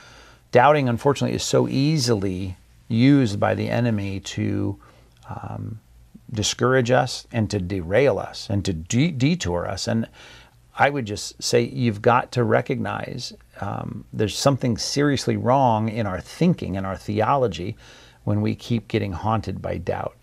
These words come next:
Now, I understand we're gonna be tempted in a lot of ways, but I need you to face those temptations of wanting to doubt and to recognize my theology is not right if I'm doubting.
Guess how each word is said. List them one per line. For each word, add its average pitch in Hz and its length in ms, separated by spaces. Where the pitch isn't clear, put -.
Now, 127 80
I 139 80
understand 120 500
we're 113 80
gonna 120 80
be 113 80
tempted 110 400
in - 20
a 101 80
lot 101 160
of 104 60
ways, 107 240
but - 160
I 107 80
need 113 220
you 107 40
to 104 80
face 123 420
those 117 200
temptations 110 760
of 110 300
wanting 120 500
to 90 100
doubt 90 380
and 101 120
to 98 60
recognize 104 580
my 113 180
theology 139 360
is 120 60
not 104 220
right 101 360
if 98 140
I'm 95 140
doubting. 95 380